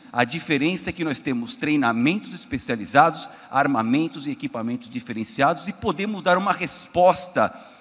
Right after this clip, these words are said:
mais efetiva para situações que fogem da normalidade. Mais ou menos, se fosse comparar com a área médica,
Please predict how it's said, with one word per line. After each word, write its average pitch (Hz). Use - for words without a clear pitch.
mais 202
efetiva 180
para 165
situações 156
que 160
fogem 143
da 135
normalidade. 104
Mais 240
ou 202
menos, 185
se 170
fosse 160
comparar 143
com 135
a 123
área 123
médica, 156